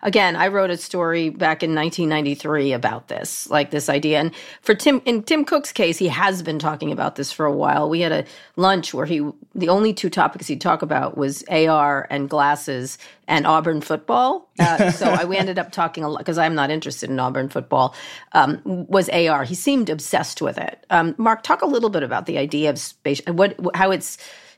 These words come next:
Speaker 1: um, excited him. It really has in a lot of ways.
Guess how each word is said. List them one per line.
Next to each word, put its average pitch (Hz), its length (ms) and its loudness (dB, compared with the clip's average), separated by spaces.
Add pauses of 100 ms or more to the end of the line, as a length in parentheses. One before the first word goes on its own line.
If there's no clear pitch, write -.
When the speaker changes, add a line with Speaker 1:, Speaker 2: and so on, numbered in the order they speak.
(280)
Speaker 1:
um, 151 400 2 (540)
excited 220 480 2
him. 147 240 -4
It 151 100 -4
really 226 260 2
has 190 480 -2
in 147 100 -6
a - 80 -6
lot 92 160 -2
of - 80 -6
ways. - 400 -8